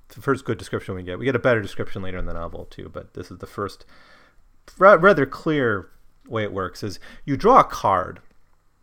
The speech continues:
and that card has a number on it, right? And then you move your game piece forward a, a number of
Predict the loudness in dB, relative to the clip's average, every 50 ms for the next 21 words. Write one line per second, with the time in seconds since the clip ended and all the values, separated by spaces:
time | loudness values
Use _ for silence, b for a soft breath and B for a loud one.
0 | _ _ _ _ _ _ _ _ _ _ -8 -4 -2 -2 0 4 8 8 8 8
1 | 6 0 0 0 -2 -2 -2 -2 -4 -6 -6 -8 -10 -10 -8 -8 -8 -8 -8 -8
2 | -6 -6 -4 -4 -4 -4 -4 -4 -2 0 0 0 -2 -2 -4 -2 -2 0 -2 -2
3 | -2 -4 -6 -8 -8 -8 -8 -6 -4 -2 0 0 -2 -2 -4 -4 -6 -6 -10 -10
4 | -10 -8 -8 -6 -4 -4 -4 -6 -6 -10 -14 -20